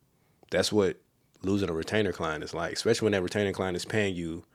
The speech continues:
ninety percent of what <laughs> your, or eighty percent of your monthly revenue. Like, you cannot rely on a retainer client that's,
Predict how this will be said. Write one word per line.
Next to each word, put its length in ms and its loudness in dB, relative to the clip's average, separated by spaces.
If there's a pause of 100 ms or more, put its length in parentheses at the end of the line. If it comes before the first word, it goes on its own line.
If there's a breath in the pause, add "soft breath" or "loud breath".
(1040 soft breath)
ninety 460 4
percent 380 0
of 220 -8
what 520 4 (160)
<laughs> 100 -2
your, 220 6
or 300 6
eighty 260 6
percent 320 4
of 160 2
your 160 4
monthly 420 0
revenue. 540 2 (480 soft breath)
Like, 320 0
you 120 0
cannot 500 2
rely 220 2
on 120 0
a 60 0
retainer 340 0
client 300 -4
that's, 240 -8